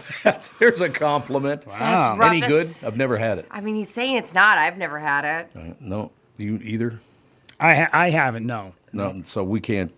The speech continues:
Speaker 1: Oh, my God, number eight is Ben and Jerry's, so they think that sucks, too.
Speaker 3: He didn't love it.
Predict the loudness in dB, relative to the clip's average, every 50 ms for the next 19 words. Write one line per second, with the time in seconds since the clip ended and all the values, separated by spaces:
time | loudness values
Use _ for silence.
0 | _ _ _ _ _ _ -12 -4 0 2 2 4 4 4 2 2 2 2 2 4
1 | 4 4 2 2 0 -2 0 0 0 0 2 0 2 2 2 0 0 0 0 0
2 | 0 0 -2 -4 -4 -2 -2 -2 -4 -6 -8 -8 -10 -10 -8 -6 -4 -4 -4 -4
3 | -2 -2 -4 -4 -4 -4 -6 -6 -6 -6 -8 -10 -8 -6 -4 -2 0 0 2 2
4 | 2 4 2 2 2 0 -2 -4 -4 -8